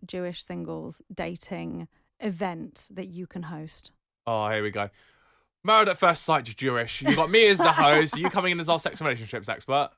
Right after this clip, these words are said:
Speaker 2: by any chance?
Speaker 1: Perfect.
Speaker 2: Oh, there we go. There you go. There's the show
Speaker 1: Created a
Speaker 2: booked.
Speaker 1: job for myself. <laughs>
Speaker 2: <laughs> But that is the point. And I think, and I, look, I, I, I'm talking from experience as a Jewish person, but I'm sure every ethnicity is probably going through the same thing as well.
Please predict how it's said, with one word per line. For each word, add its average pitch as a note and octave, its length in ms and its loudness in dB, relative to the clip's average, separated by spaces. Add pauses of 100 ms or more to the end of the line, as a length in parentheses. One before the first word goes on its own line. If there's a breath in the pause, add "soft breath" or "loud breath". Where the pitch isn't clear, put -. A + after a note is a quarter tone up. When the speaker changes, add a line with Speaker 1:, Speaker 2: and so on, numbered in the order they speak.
(140)
Speaker 2:
by C3 100 -2
any C3 140 -6
chance? A3+ 340 2
Speaker 1:
Perfect. A3 180 0
Speaker 2:
Oh, C#3+ 140 4
there C3+ 140 2
we A2+ 80 -4
go. A#2+ 120 0
There C3 140 0
you A2+ 60 -4
go. A#2+ 100 -2
There's C3 180 -2
the - 60 -12
show - 80 -4
Speaker 1:
Created C#4+ 220 2
a - 20 0
Speaker 2:
booked. A#3 100 -2
Speaker 1:
job C#4+ 200 0
for D4 120 -6
myself. D4+ 440 -4 (140)
<laughs> - 20 -12
Speaker 2:
<laughs> F3+ 880 2 (180 soft breath)
But A3 140 -8
that - 180 -6
is E3 140 -6
the E3 80 -14
point. A3+ 220 -6
And C3+ 100 -6
I C3+ 100 -4
think, C#3+ 240 -8
and C#3 120 -6
I, B2+ 100 -4
look, C3 220 -6
I, G2 340 -6
I, G#2+ 320 -6
I'm G#2+ 100 -10
talking G2+ 300 -14
from F#2+ 140 -16
experience G2+ 320 -12
as G2+ 80 -12
a G2+ 60 -10
Jewish C#3+ 340 -4
person, G2 320 -10
but A2 80 -6
I'm A#2 100 -10
sure A#2 380 -6
every D#3+ 200 -4
ethnicity - 460 -16
is F#2 80 -14
probably F#2+ 240 -14
going G2 240 -10
through F#2 120 -14
the F#2+ 100 -18
same F#2 260 -14
thing F2+ 220 -18
as F2+ 160 -16
well. E2 260 -10